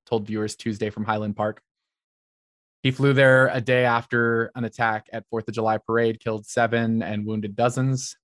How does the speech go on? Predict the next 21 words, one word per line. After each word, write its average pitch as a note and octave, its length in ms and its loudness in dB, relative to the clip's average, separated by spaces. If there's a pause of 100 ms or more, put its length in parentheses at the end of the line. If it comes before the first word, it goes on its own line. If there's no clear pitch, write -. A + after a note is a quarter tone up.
(420)
But B2 80 0
Holt D3 180 2
was D3+ 100 -2
providing C3 400 0
on-the-ground B2 480 -2
coverage A#2 640 -4
of A#2 240 -4
only C3 300 2
the B2 120 2
deadliest B2+ 760 -2 (480)
of A#2 220 -2
fourteen B2+ 420 0
mass B2 240 2
shootings A2+ 360 -4
that A2+ 100 -6
took - 240 -6
place A2 180 0
over A2 160 -2
the A2 80 2
holiday G#2+ 320 0
weekend. G#2 480 -6